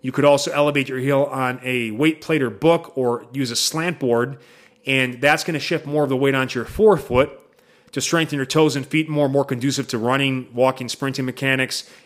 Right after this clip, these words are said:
and, uh, especially if you, uh, stay upright with your trunk and s-, kinda sink down into it and do a partial squat, it really hammers the V M O as well, which is great for stabilizing the knee. So those are seven different ways to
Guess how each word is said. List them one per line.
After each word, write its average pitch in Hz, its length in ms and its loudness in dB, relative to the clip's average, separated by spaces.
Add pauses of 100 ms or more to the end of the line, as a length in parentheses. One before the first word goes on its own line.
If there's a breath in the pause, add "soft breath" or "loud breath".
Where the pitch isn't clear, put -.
(100)
and, 131 380 0
uh, 123 100 2
especially 147 320 0
if 127 100 -4
you, 120 240 -4
uh, 113 260 -2 (360 loud breath)
stay 139 360 -2
upright 151 320 2
with 131 140 -6
your 131 60 -6
trunk 151 340 -2
and 120 120 -8
s-, - 180 -6
kinda 123 240 -6
sink 143 260 -2
down 139 220 0
into 147 220 -4
it 123 40 0
and 120 80 -8
do 120 60 -4
a 113 40 -8
partial 131 320 0
squat, 135 380 0
it 110 100 -12
really 131 600 0 (360 loud breath)
hammers 139 480 -2
the 113 100 -10
V 131 140 0
M 127 120 -4
O 127 140 2
as 117 100 -2
well, 127 160 2
which 117 200 -4
is 107 80 -8
great 127 200 -2
for 120 120 -10
stabilizing 117 640 -2
the 107 80 -10
knee. 123 180 -4
So 123 400 0 (400 loud breath)
those 135 160 -4
are 143 80 -4
seven 165 380 0
different 156 320 -4
ways 139 320 0
to 123 320 0